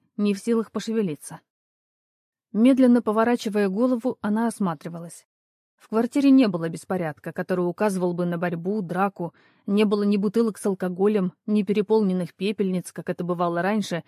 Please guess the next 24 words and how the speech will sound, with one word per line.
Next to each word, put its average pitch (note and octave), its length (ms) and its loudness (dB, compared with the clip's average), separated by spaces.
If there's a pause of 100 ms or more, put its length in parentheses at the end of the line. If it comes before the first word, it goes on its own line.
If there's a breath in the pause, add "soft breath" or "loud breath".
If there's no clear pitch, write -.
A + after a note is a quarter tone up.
(160 soft breath)
когда G#3+ 260 -2
квартиру G3+ 460 0
снимали F#3+ 400 -2
два F3+ 240 0
молодых F#3+ 400 -2
парня, D3+ 460 -6
приехавшие F3 560 -4
в E3 80 -12
Москву F3+ 320 -6
на F#3 140 0
заработки, E3+ 560 -4 (280)
но B3 180 0
угодившие F#3+ 560 -2
по F3+ 120 -4
глупости F3 420 -6
за F#3 140 -4
решетку. F3+ 520 -6 (480)
После A#3 300 0
них A#3+ 240 4
заполучить F#3+ 600 -2
в - 80 -20
квартирантке G3 580 -2
скромную G#3 420 0
маникюршу E3+ 640 -4